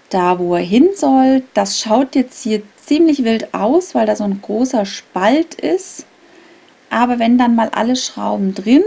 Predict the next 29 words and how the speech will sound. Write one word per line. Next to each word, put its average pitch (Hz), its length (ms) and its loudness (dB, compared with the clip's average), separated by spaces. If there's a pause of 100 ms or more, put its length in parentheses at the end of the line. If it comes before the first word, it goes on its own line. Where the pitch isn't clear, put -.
sind, 349 420 2 (120)
ziehe 262 280 4
ich 254 140 -2
die - 280 -6
immer 294 320 4
fester 262 760 0
und 220 300 0
langsam 226 540 0
kommt 220 220 -8
das 220 140 -14
Ganze 220 400 -8
auch 185 200 -8 (800)
ran. 226 240 2 (2250)
In 247 180 6
dem 233 160 4
Loch 240 280 0
darunter 330 840 2 (560)
ist 240 260 -2 (100)
auch 311 240 0
noch 339 160 0
eine 330 120 2
Schraube 262 440 0
drin, 240 280 2
das 214 200 -6
siehst 214 260 -10
du 208 40 -6
jetzt 185 400 -8
hier. 254 480 0 (340)
Und 214 320 0